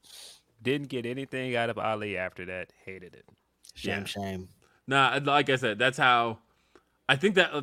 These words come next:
Speaker 3: I, I wouldn't be surprised if that helped contribute to the idea of, like, that is a good thing of having a ladder match where somebody essentially throws off the whole thing because they just entered the match.
Speaker 2: Right.
Speaker 1: Yeah.
Speaker 3: But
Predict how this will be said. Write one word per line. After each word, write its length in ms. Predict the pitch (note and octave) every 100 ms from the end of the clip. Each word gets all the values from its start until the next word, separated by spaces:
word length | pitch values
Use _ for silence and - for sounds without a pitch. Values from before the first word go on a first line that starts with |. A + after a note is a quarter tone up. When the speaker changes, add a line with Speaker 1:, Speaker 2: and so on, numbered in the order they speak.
| G#2+ _ _ _ -
Speaker 3:
I, 160 | B2+ G2+ G2+
I 120 | A#2 B2+
wouldn't 220 | C#3+ C#3+
be 80 | D3
surprised 440 | D3+ A#2 A#2+ A2+
if 100 | G#2
that 180 | A2 G2+
helped 280 | A2+ G#2+ -
contribute 500 | G#2 - F#2 G2 -
to 100 | G#2
the 140 | G2
idea 520 | F2+ E2+ F#2+ F#2+ F#2+ - - -
of, 140 | F#2+
like, 240 | G2+ G2+
that 200 | - D#3 E3+
is 160 | G#3+
a 40 | C#3+
good 400 | F2 C3 C#3 -
thing 360 | A#2 A#2+ E2 -
of 220 | G2 F#2+
having 540 | F#2+ A#2+ A#2 A2+ G#2+ G2+ _ -
a 80 | G2+
ladder 320 | A2 A#2 G#2+
match 320 | G#2 G2+ -
where 140 | G2
somebody 720 | F2 - A#2+ A#2 A2 G#2+ G2 - _ -
essentially 400 | G#2+ A#2 A#2+ A2
throws 360 | A2+ B2 A2
off 220 | A#2 G#2+
the 100 | -
whole 220 | G2+ G#2+ G2+
thing 360 | A2 F#2 F2
because 300 | E2+ F#2 F#2+
they 120 | G2
just 300 | F2+ G#2 -
entered 360 | F2 F#2+ G2 E2
the 60 | E2+
match. 360 | E2 E2 - _ _ _
Speaker 2:
Right. 280 | A2 G2+ F#2
Speaker 1:
Yeah. 60 | A2+
Speaker 3:
But 280 | D3 A#2+